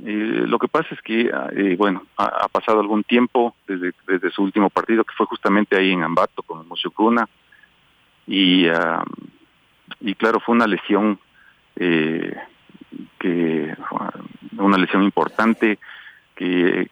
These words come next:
en todo caso el jugador, eh, señales de inseguridad nunca nos dio, y, y yo creo que fue importante que él ya, eh, tenga minutos. Claro, nadie esperaba que pase lo que pasó, pero,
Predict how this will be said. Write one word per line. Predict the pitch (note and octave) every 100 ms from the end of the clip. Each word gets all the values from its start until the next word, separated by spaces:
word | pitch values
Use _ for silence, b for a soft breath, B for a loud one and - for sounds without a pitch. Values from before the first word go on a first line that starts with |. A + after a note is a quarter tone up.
| _ - - -
en | - G#2+
todo | B2 C3
caso | C#3 - A#2+ A2
el | G2+
jugador, | - G#2+ G#2+ A#2 B2 - _ _ _ _ _ _
eh, | G2+ F#2 F2 E2 E2
señales | - G2 G#2+ G#2+ G2
de | F#2+
inseguridad | F2+ F#2 F2+ F2+ G2
nunca | G2+ G#2 A#2+ A2+
nos | G2 E2
dio, | F#2+ G#2+ C3 C3 b b _ _ -
y, | F#2 F#2+ -
y | G#2
yo | G#2+
creo | - A2
que | -
fue | - G#2+
importante | G#2+ A2 G2 - A2 A2+ A2+
que | F#2+
él | F2+
ya, | F#2 F#2 F2+ F2 E2 D2+ - _ _ -
eh, | F#2 -
tenga | G#2 G#2 G2
minutos. | F#2 G2+ - G2+ -
Claro, | G2 F#2+
nadie | G2 G#2
esperaba | - F#2 G2 G2+
que | -
pase | - F#2+ F#2+
lo | E2
que | -
pasó, | A#2 D#3 D#3+
pero, | G2+ E2